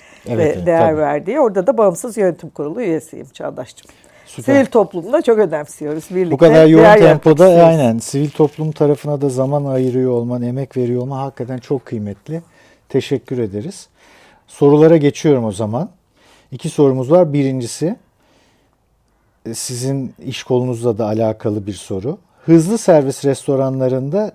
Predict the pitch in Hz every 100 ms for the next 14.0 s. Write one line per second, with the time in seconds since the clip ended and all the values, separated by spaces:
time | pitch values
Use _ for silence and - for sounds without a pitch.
0 | _ 147 139 151 151 147 151 208 160 -
1 | - 156 165 170 151 127 127 135 139 143
2 | 156 208 220 175 151 147 - 160 160 175
3 | 233 _ _ _ _ _ _ _ _ -
4 | 170 180 - 139 156 - 175 139 156 170
5 | 165 147 147 143 151 190 151 123 127 113
6 | 95 85 82 - - 90 98 _ _ _
7 | _ _ _ _ _ _ _ _ _ 262
8 | 233 233 - 247 233 - _ 185 - 262
9 | 311 320 - - 285 311 269 302 330 320
10 | 381 311 247 240 233 269 262 - 330 339
11 | 269 254 254 254 262 240 320 349 - _
12 | _ - 254 269 247 226 240 233 - 247
13 | 247 262 233 233 226 233 226 226 240 233